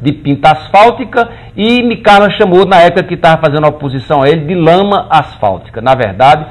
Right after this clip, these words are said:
é um asfalto sem qualidade. O fato, a realidade do asfalto de Natal, dessa operação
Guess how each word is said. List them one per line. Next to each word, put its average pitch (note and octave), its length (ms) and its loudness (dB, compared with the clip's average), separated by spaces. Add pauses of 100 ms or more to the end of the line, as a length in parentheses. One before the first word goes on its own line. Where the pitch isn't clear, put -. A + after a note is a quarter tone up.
(220)
é C3+ 100 -2
um D#3+ 100 2
asfalto C#3 560 0 (300)
sem F#3 180 2
qualidade. A#2 600 -2 (340)
O E3+ 100 -2
fato, F#3 600 0
a D3 100 4
realidade C3+ 680 2 (420)
do C3+ 120 2
asfalto C3 500 2
de G#2+ 80 -12
Natal, A2 460 0
dessa A2 260 -6
operação G#2 460 -6